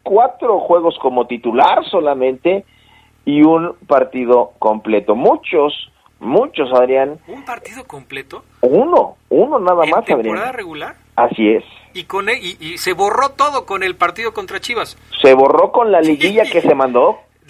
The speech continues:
Speaker 2: El partido contra Chivas, los
Speaker 1: No,
Speaker 2: demás
Speaker 1: la
Speaker 2: no fueron,
Speaker 1: liguilla,
Speaker 2: la,
Speaker 1: la
Speaker 2: los
Speaker 1: liguilla en
Speaker 2: demás no
Speaker 1: general.
Speaker 2: fueron a ese nivel, Oseguera.
Speaker 1: Ah, fueron muy buenos,
Speaker 2: Fueron
Speaker 1: Adrián.
Speaker 2: buenos, pero no estuvieron al nivel del partido contra Chivas.
Speaker 1: Tan buenos fueron que lo compraron, ¿eh?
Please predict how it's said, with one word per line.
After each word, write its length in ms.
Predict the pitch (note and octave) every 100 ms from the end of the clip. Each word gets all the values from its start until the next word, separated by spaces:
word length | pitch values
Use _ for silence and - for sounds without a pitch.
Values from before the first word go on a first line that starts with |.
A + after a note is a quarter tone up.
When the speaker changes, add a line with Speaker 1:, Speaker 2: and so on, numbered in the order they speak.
| _
Speaker 2:
El 160 | D3 C#3+
partido 480 | C#3+ C#3 D3+ F3 F3
contra 280 | F#3+ F#3+
Chivas, 380 | - A#3+ B3 B2+
los 180 | A#2+ C3+
Speaker 1:
No, 120 | A#2 A#2+
Speaker 2:
demás 60 | A#2+
Speaker 1:
la 100 | B2
Speaker 2:
no 60 | C3+
fueron, 180 | B2+ D#3
Speaker 1:
liguilla, 160 | C#3+ - - -
Speaker 2:
la, 100 | -
Speaker 1:
la 100 | B2+
Speaker 2:
los 80 | B2+ C3
Speaker 1:
liguilla 60 | B2
en 60 | E3
Speaker 2:
demás 180 | E3+
no 60 | G3
Speaker 1:
general. 200 | C3+ B2+
Speaker 2:
fueron 160 | - G#3+
a 60 | F3
ese 180 | -
nivel, 420 | G3+ G3+ G3+ A#3 G#3+
Oseguera. 460 | E3+ C#3+ C3 - -
Speaker 1:
Ah, 80 | -
fueron 300 | A#2+ D3+ C#3+
muy 260 | C3+ D#3+
buenos, 340 | E3 B2 D#3+ A3+
Speaker 2:
Fueron 220 | F3+ B3+
Speaker 1:
Adrián. 140 | A#2+ D#3+
Speaker 2:
buenos, 220 | G#3 A#3+
pero 240 | - C#3+ C3
no 220 | C#3 E3
estuvieron 560 | G#3 - B3+ A#3+ B3
al 140 | B3 A3+
nivel 340 | A3+ G#3+ G3
del 160 | A3+ G#3
partido 400 | D#3 C3+ C3+ C#3
contra 300 | D#3+ D#3+ F3
Chivas. 180 | - C#3+
Speaker 1:
Tan 180 | D3 D3+
buenos 420 | E3 F#3 G#3+ A3+
fueron 480 | C4+ A#3+ G#3+ A#3 C4+
que 120 | C3+
lo 120 | A2
compraron, 500 | - F2+ G#2+ - A#3
¿eh? 160 | E3+